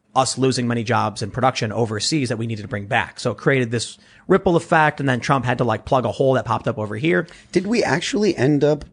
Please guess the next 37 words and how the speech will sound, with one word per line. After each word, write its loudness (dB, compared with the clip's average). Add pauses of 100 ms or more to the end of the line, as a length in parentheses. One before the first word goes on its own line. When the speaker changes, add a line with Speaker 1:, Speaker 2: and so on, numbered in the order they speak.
(140)
Speaker 2:
did 0
the 2
trade 2
war 4
work? 4
Because 0
I'm, 2
again, 2
as -4
a -6
libertarian, -2
I -4
kind -4
of 0
was -4
like, -2
"I 2
don't 2
think 0
the -10
trade -2
war -2
is -4
a -12
good -2
idea. -4 (340)
Trade 2
war 4
leads -2
to -12
real 2
war. 2 (260)
China's 0
got 2
nukes. 0 (600)
They're 2
already, 2